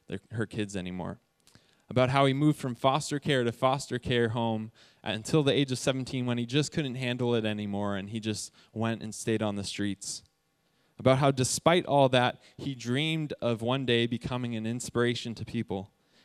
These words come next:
And he was pursuing his dream of becoming a defense attorney, studying at the University of Central Texas day after day in his flip-flops with holes in them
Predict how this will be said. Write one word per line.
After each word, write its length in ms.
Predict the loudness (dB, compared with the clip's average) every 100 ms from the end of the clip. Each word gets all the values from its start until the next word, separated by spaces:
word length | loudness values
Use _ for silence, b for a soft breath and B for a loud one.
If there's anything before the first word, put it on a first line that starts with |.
| -4
And 80 | 0
he 60 |
was 180 | 2 0
pursuing 540 | 0 -2 0 0 0
his 220 | -2 -6 -4
dream 480 | -2 0 -2 -4 b b -6
of 160 | -4
becoming 400 | -2 -4 -4 -4
a 60 | -4
defense 480 | -6 -4 -4 -4 -8
attorney, 540 | -6 -4 -4 -8 -12 b b b
studying 540 | -6 0 0 0 -2
at 100 | -2
the 100 | 0
University 480 | 0 0 0 0 -4
of 80 | -4
Central 300 | -4 -4 -4
Texas 540 | 0 -2 0 -4 -4
day 300 | 0 2 2
after 340 | 2 0 0 -2
day 460 | 2 2 2 -2 B B
in 120 | -6
his 180 | -6 -6
flip-flops 720 | 0 0 2 2 2 2 -2
with 100 | -6
holes 500 | 0 4 6 4 2
in 120 | -2
them 320 | -4 -4 -4